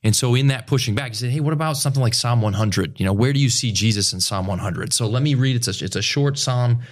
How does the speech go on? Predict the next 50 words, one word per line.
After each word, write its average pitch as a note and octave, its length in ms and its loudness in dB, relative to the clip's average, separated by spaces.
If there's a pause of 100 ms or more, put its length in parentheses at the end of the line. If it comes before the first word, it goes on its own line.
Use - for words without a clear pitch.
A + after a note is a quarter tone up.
(180)
Let C3 60 0
me D3 100 4
read A#2+ 220 4
it C3+ 140 0
and G#2+ 120 0
just A2+ 360 -2
briefly B2+ 440 0
comment B2 440 -2
on A2 180 -2
where A#2+ 260 2
I, - 140 -8
where A#2+ 220 2
I B2 60 0
would G#2 200 -4
see A2+ 260 2
or - 60 0
how A#2+ 200 -2
I A2+ 60 0
would G#2+ 160 0
see F#2+ 200 -2
Christ G2 420 -2
in F2+ 160 -2
this, F#2 300 -2
in F2+ 200 -8
this F2+ 300 -4 (340)
text. - 380 -8 (460)
So - 100 -2
Psalm D3+ 220 0
one C3 100 2
hundred A#2+ 240 2
says, G#2+ 220 0
"Shout C#3 320 -2
joyfully C#3+ 460 2
to C#3 120 -2
the A#2+ 60 2
Lord, C3+ 300 4
all C#3 140 2
the A2 140 2
earth. F3+ 320 -2 (360)
Serve E3 440 2
the C3 80 4
Lord C3+ 320 2
with A2+ 160 0
gladness. D3+ 720 -2 (360)
Come E3 180 0
before D#3 380 2
him E3+ 200 2
with G2+ 180 -2
joyful B2+ 440 0
singing. G2 560 0